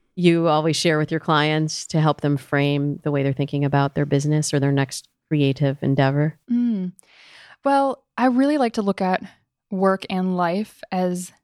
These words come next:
Speaker 2: a season. So, you know, nothing lasts forever. Um, also, something doesn't have to last forever to be good or valuable or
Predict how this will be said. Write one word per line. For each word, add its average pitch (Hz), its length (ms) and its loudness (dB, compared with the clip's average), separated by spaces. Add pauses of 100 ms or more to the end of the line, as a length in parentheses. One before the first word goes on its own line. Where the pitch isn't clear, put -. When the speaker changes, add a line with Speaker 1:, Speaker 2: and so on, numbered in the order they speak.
(160)
Speaker 2:
a - 40 -6
season. 220 720 2
So, 190 380 0 (380)
you 220 80 4
know, 190 120 4
nothing 208 440 2
lasts 190 280 -2
forever. 190 680 0 (300)
Um, 185 440 0 (380)
also, 269 280 4
something 269 320 -2
doesn't 339 260 0
have 247 280 -2
to 240 80 -2
last 190 360 -4
forever 190 460 -2
to - 140 -10
be 185 120 -6
good 202 400 0 (440)
or 202 140 2
valuable 202 880 0
or 185 400 0